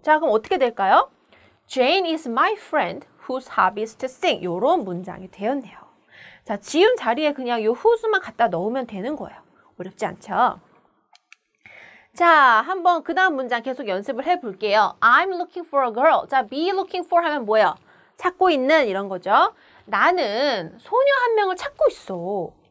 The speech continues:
Her name is June. 그녀의 이름은 준이야. <gasps> 헉, 준 선생님을 찾고 있나 봐요. 자, 여기서 반복되는 거 누구예요?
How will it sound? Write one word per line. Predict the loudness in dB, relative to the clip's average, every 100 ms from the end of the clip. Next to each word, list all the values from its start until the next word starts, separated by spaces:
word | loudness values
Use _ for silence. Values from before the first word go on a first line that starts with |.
| _ _ _ 0
Her | 2
name | 2 0 -4
is | -10
June. | -2 -2 -2
그녀의 | -12 -10 -2 0 2 0
이름은 | -4 -10 -12
준이야. | -12 -6 -2 -2 -4 -10 _
<gasps> |
헉, | -8 -8 -10 _
준 | -6 -2 2
선생님을 | 4 4 4 2
찾고 | -2 -6 -6
있나 | -6 -6
봐요. | -8 -8 -6 -6 -6 -10 _ -20 -20 -2
자, | 2 4
여기서 | 4 2
반복되는 | 0 -2 0 0 2 0 2
거 | 2 0 0
누구예요? | -8 -4 2 2